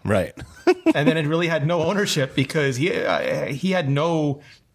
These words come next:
Speaker 2: vested interest in it. Scott was the one that was pushing it previously,
Speaker 1: Yeah.
Speaker 2: and then it sort of bounced around in Eddie's org for a while before being shipped off to Craig, and now,
Speaker 1: Yeah.
Speaker 2: now finally it has a home with people who want it and love it.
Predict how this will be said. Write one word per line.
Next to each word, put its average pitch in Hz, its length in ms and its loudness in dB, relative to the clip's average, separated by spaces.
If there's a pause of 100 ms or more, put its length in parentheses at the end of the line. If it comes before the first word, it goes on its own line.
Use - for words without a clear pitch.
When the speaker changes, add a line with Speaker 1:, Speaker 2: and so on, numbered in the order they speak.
(260)
Speaker 2:
vested 147 360 0
interest 185 360 0
in 123 100 4
it. 127 140 0
Scott 147 320 0
was 147 120 2
the 139 80 0
one 127 140 2
that 120 60 0
was 131 100 -4
pushing 139 280 -2
it - 120 -4
previously, 143 800 0 (100)
Speaker 1:
Yeah. 87 140 -6
Speaker 2:
and 131 140 0
then 135 160 0
it 131 140 -2
sort 131 140 0
of 113 100 -4
bounced 131 320 -2
around 123 360 0
in 113 120 -4
Eddie's 123 300 -2
org 113 260 -2
for - 180 -4
a 110 40 0
while 110 240 0
before 143 280 -6
being 120 200 -4
shipped - 240 -6
off - 200 0
to 135 80 -2
Craig, 127 380 0
and 113 80 -4
now, 113 260 -2
Speaker 1:
Yeah. 90 160 0 (140)
Speaker 2:
now 135 100 2
finally 160 340 -2
it 143 40 -2
has 143 120 -2
a - 40 0
home 139 220 0
with 135 140 -4
people 143 240 -4
who 131 80 -2
want 120 260 -2
it 135 80 -4
and 143 140 0
love 143 260 -2
it. - 160 -8